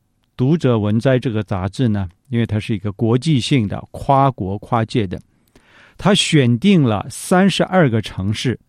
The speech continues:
不是一个国家，就是跨国，三十二个城市，故意呢，把三十个中等价位的手机，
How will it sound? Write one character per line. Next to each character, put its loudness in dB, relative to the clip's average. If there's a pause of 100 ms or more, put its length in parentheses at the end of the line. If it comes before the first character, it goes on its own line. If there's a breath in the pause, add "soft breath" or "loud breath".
(200)
不 4
是 2
一 4
个 0
国 -2
家， -4 (480)
就 0
是 -2
跨 2
国， -4 (300 soft breath)
三 0
十 0
二 4
个 2
城 0
市， -4 (540 soft breath)
故 4
意 2
呢， 0 (600)
把 0
三 4
十 -6
个 0 (440)
中 4
等 2
价 2
位 4
的 -2
手 -2
机， -2